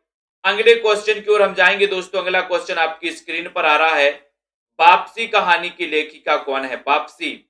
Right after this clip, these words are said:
वापसी कहानी की लेखिका कौन है?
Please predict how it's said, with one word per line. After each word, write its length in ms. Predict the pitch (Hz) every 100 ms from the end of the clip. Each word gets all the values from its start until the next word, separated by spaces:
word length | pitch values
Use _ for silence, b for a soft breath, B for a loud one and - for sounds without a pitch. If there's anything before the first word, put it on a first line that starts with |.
| _ _ _ _ _ -
वापसी 460 | 160 185 190 - 208
कहानी 380 | 190 165 160 175
की 140 | 180
लेखिका 440 | 160 160 160 175 151
कौन 240 | 151 151
है? 300 | 139 123 -